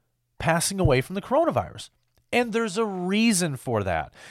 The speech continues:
And in my, in my previous video, if you haven't seen it, go watch it. The doctor kind of, uh, the doctor kind of explains,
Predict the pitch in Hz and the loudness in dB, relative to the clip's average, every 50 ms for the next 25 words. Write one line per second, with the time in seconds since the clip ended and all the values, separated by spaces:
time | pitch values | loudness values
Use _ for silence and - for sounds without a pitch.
0 | - - - 170 175 170 190 185 165 156 147 - - 175 160 147 135 - - 240 | -10 -2 0 0 0 2 2 4 4 4 4 2 0 2 2 2 2 0 -2 0
1 | 254 247 262 247 - - 180 170 175 170 170 175 170 170 _ _ _ - 131 143 | 0 0 0 0 0 0 0 2 4 4 4 4 2 0 _ _ _ 4 4 4
2 | 170 190 190 - - 175 175 - 120 127 135 160 170 151 131 120 - - 147 - | 4 4 -2 -6 -6 -6 -6 -6 -2 -2 0 2 4 6 6 6 4 2 -4 -8
3 | - 110 113 123 123 139 - 175 156 - 151 139 139 143 139 131 - - - - | -2 2 4 4 4 4 2 -4 -4 -2 -2 0 0 0 -2 -4 -4 -10 -12 -10
4 | - - - - _ _ _ _ _ _ _ _ _ _ _ _ _ _ _ _ | -10 -10 -12 -14 _ _ _ _ _ _ _ _ _ _ _ _ _ _ _ _
5 | _ _ _ _ - - - 151 135 135 127 131 143 143 160 175 196 165 - 165 | _ _ _ _ -6 0 4 4 4 4 4 4 4 4 4 2 0 -2 -2 -2
6 | 160 160 147 135 - - - - 175 175 190 180 156 135 120 117 123 - | -2 -2 -4 -4 -6 -8 -8 -4 -2 -2 -2 -2 -2 -4 -6 -8 -8 -10